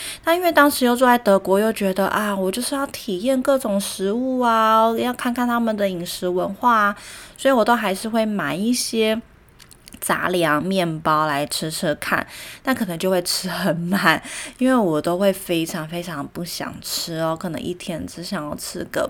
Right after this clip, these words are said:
半片一片这样子。那当时也是发现说，诶，我面包放到大概四五天，它切开来里面就已经发霉了，然后那个时候我真的是觉得，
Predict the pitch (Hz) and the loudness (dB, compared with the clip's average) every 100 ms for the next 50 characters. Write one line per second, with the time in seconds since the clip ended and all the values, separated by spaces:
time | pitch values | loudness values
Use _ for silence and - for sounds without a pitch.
0 | - 170 151 - - 165 - 151 143 - | -4 -6 -6 -8 -8 -8 -8 -10 -14 -12
1 | 165 151 156 - - - - - - - | -8 -8 -8 -12 -12 -16 -12 -12 -12 -16
2 | - - - 262 254 247 226 233 - 185 | -16 -16 -10 -4 -2 2 0 0 -4 -4
3 | 170 151 202 202 202 208 220 208 208 202 | -2 -4 -6 -4 -4 -2 -2 -2 0 2
4 | 247 226 170 226 208 196 196 196 202 185 | 2 0 0 0 2 4 4 2 0 2
5 | 196 185 190 190 - - 208 180 139 165 | 2 2 2 0 -2 -4 -2 -2 -2 -4
6 | - 175 165 160 180 - - - - - | -6 -2 0 0 -6 -12 -20 -20 -18 -20
7 | - - - - 302 311 - 339 311 302 | -20 -20 -14 0 2 2 0 6 6 6
8 | 285 254 220 226 269 339 294 262 311 294 | 4 4 4 4 4 4 4 4 0 0
9 | 254 262 269 269 240 202 190 196 202 190 | 0 2 2 2 2 2 2 2 4 6
10 | 185 214 220 302 339 311 - 294 339 247 | 4 2 0 -2 -2 -4 -2 0 4 2
11 | 226 349 381 392 392 370 - 226 226 233 | 0 -8 -6 -6 -6 -6 -4 -4 0 0
12 | 233 | 0